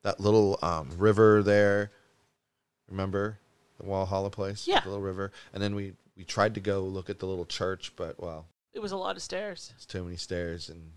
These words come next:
Speaker 1: well, we'll tell you why that's a problem in a minute.
Speaker 2: <laughs> We
Speaker 1: But
Speaker 2: also wanted to go on the gold mine tour, but that was too many stairs for the same reasons
Speaker 1: Yeah.
Speaker 2: you just mentioned.
Speaker 1: Yeah.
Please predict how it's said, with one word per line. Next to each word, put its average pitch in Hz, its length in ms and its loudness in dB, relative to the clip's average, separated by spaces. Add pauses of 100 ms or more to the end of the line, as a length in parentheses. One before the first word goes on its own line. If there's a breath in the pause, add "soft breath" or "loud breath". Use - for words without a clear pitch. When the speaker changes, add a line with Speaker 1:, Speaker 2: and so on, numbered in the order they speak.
Speaker 1:
well, 73 240 -16
we'll 85 120 -8
tell 87 180 -2
you 85 120 -4
why 78 160 -4
that's 80 240 -4
a - 20 -14
problem 80 360 2
in - 60 6
a 381 80 8
minute. - 260 -2 (200)
Speaker 2:
<laughs> - 220 -20
We 233 100 2
Speaker 1:
But 254 80 8
Speaker 2:
also 208 160 6
wanted 240 200 0
to 233 60 -8
go 226 120 4
on 220 100 4
the 202 60 -4
gold 226 300 4
mine 190 280 0
tour, 196 420 -4
but 196 120 -8
that 214 160 8
was 214 120 -2
too - 160 -10
many 190 180 -10
stairs 190 560 -4 (280 soft breath)
for - 80 -18
the 180 80 -16
same 185 260 -6
reasons 107 220 0
Speaker 1:
Yeah. 104 320 6
Speaker 2:
you 104 60 2
just 98 100 -4
mentioned. 98 460 -10
Speaker 1:
Yeah. 101 400 8